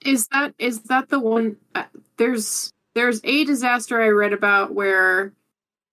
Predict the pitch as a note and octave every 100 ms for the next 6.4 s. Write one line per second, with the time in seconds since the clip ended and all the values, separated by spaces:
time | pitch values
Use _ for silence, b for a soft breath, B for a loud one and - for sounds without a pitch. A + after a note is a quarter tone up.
0 | - G#3 G3+ G3 G3 G3 G3+ - _ _
1 | _ _ - A3 - G#3+ G#3+ G#3 G3+ -
2 | A3 G#3+ A#3+ A#3 A3 - A3 G#3 G3+ G#3
3 | G3+ G3+ G3 G3 G3 A3+ A#3+ A#3+ G3+ F#3+
4 | F#3+ F#3+ G3 G3+ G3 F#3+ G3+ B3 C#4+ D4+
5 | - - C#4+ C4+ C#4 C#4 C#4 C#4 C#4 C#4+
6 | C#4+ C#4+ D4 C#4+